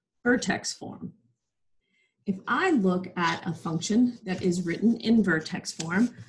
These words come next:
this is, like I said, handy because I can identify what the transformations are and what the vertex is.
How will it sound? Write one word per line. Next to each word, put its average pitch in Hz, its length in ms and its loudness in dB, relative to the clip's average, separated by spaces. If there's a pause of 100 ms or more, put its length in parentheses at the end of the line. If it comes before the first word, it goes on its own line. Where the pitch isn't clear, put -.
(300)
this 185 380 0
is, 170 260 2
like 160 180 -4
I 185 80 2
said, 170 280 -2
handy 170 340 0
because 180 560 0 (120)
I 233 160 2
can 254 160 -2
identify 170 880 -2 (240)
what 185 140 -4
the 160 80 -4
transformations 165 920 0
are 220 400 -2
and 202 300 4
what 170 180 -4
the 165 140 -6
vertex 131 540 -8 (140)
is. - 200 -12